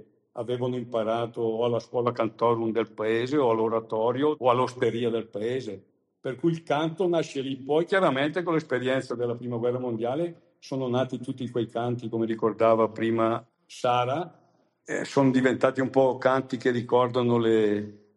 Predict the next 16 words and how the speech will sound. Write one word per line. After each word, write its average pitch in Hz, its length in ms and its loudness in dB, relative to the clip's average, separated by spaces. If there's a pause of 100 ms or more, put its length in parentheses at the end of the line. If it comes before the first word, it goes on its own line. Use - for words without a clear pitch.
(260)
le 135 240 0
tragiche 131 420 0
esperienze 120 600 0
vissute 123 480 -4
in 117 120 2
trincea, 120 640 0
in 110 160 -2
Adamello, 113 580 0
piuttosto 120 420 -4
che 117 100 -4
in 107 80 0
Spasubio, 113 580 -4
piuttosto 113 480 -2
che 110 140 -4
in 110 80 -2
Ortigara. 107 720 -2